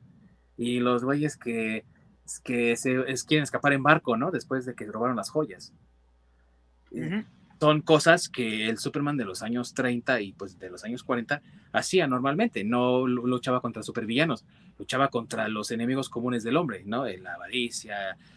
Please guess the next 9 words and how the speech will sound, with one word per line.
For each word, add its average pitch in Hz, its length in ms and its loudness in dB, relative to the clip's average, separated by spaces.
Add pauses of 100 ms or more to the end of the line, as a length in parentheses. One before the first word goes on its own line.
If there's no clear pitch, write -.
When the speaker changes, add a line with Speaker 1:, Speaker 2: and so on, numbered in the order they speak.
Speaker 1:
la 117 120 -6
corrupción 123 840 -2
y 104 60 -6
demás. 113 440 -6 (1700)
Speaker 2:
Sí, 285 360 6
es, 240 420 6
es, 202 280 -2
es 185 540 0
como 123 680 -8